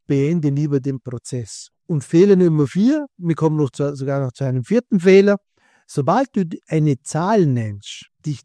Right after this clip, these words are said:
dafür zu rechtfertigen. Was meine ich damit?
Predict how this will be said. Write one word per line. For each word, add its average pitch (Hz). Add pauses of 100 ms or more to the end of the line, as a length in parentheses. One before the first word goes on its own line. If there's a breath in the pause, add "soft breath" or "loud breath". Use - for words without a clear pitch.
dafür 147
zu 143
rechtfertigen. 113 (640)
Was 117
meine 156
ich 139
damit? 160